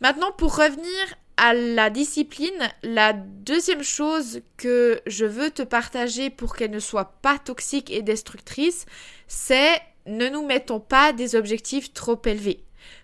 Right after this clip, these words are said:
Commençons par des petits pas. Et après que l'habitude est bien en place,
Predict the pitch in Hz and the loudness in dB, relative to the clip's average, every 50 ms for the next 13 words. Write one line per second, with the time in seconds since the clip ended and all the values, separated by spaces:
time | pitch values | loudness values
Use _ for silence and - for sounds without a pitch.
0 | - - - 285 294 294 294 294 294 - - 320 330 339 339 - 302 285 302 302 | -8 2 4 4 4 6 2 0 -2 -2 -4 -4 -4 -4 0 4 6 8 8 6
1 | 294 - 240 214 196 190 240 247 262 269 269 - - _ - - 254 254 247 - | 4 0 -8 -14 -6 -4 -2 0 0 -2 -4 -8 -14 _ -2 0 0 0 0 -4
2 | - 247 233 - - 220 - - - - - - - - - _ - - - _ | -8 -10 -10 -4 -4 -4 -4 -4 -8 -18 -20 -20 -20 -20 -20 _ -20 -20 -2 _
3 | - 247 254 240 - - - - - - - 254 339 - - - - 453 440 427 | 2 4 4 2 0 -2 -10 -20 2 6 8 8 8 8 4 0 2 2 2 4
4 | 359 330 254 240 233 262 254 - - - 320 254 226 220 - 202 202 196 214 247 | 4 4 4 4 2 -4 -6 -6 -4 -4 -4 -4 -2 -2 -2 -2 -2 0 0 0
5 | 294 311 294 262 214 208 - - 220 233 269 339 392 370 - - - | 2 2 0 -2 -4 -6 -4 0 4 6 6 6 6 4 -2 -6 -8